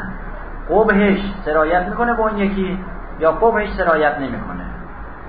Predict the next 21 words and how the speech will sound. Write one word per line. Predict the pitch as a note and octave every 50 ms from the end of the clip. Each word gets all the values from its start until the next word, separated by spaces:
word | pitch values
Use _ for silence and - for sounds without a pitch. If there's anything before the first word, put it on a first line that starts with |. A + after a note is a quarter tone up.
| - - -
تمام | E3+ F#3 G3+ - A#3+ B3+ B3+ B3 A#3+ A3+
بحثا | A3+ G#3+ G3+ F3+ F3+ F3 G3 A3+ A3+
حول | G3+ G#3 G#3+ G#3+ G#3+
همین | G3 E3+ F3 E3+ E3 D#3 C3 A#2
محوره. | A2+ A2+ G#2 F#2+ F2+ F#2+ F2+ F2+ F#2 - - - - - - - - - - - - - - - - - -
حالا | D#3 F#3 G#3+ A3+ A3 -
فلاسفه، | - F#3 F#3 F#3 F3+ F3 F3 - F3+ F3 F3 F#3+ G3 G#3 G#3 G3+ F#3+
متکلمین | F3 E3+ D#3+ D#3+ E3 D#3+ D#3 D#3 D#3 D#3 D3+ D#3 F3+ F#3+ F#3+ F#3+
و | F#3 F#3
اصولیین | E3+ F3+ - F3+ E3+ F3 D#3 D#3+ F3 F3 E3+
چی | - A#3
می‌خوان | A#3+ G#3+ F#3 E3+ D3+
جواب | C#3+ D3 C#3+ C#3 B2 - - B2+
بدن؟ | A#2+ A#2 A#2 A2 G#2 G#2+ - - - - - - - - - - - - - - - - - - - - - - - - - -
هر | F3 G3 A3+ B3 A#3+ - B3
جوابی | B3 B3 A#3+ A#3+ A#3+ A#3 A#3 A3+
هم | A3+ A3 G#3
داده | G#3+ G#3+ G#3 G#3 G3+
بشه | G3+ G3 G3 G3 A3
معیار | A3+ A3 G#3 F#3+ E3+ E3+ E3 E3 D3
می‌خواد، | C#3+ B2 A#2 - G2 G2